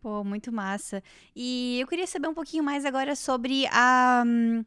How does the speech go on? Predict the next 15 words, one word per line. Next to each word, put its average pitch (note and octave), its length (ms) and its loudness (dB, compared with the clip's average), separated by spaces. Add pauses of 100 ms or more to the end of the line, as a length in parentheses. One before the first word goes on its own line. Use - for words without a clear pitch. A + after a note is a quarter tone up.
o B3 80 -4
processo C4+ 480 2
de C4 80 0
criação B3 520 2
da A#3+ 120 4
marca, G3+ 380 4
os G#3+ 80 0
desafios. G#3 960 0 (440)
Ah, A3+ 200 6
tanto C#4 320 0
tu C4 560 0
e A#3 260 2
a A3+ 160 6
tua B3 160 2
irmã A3 480 2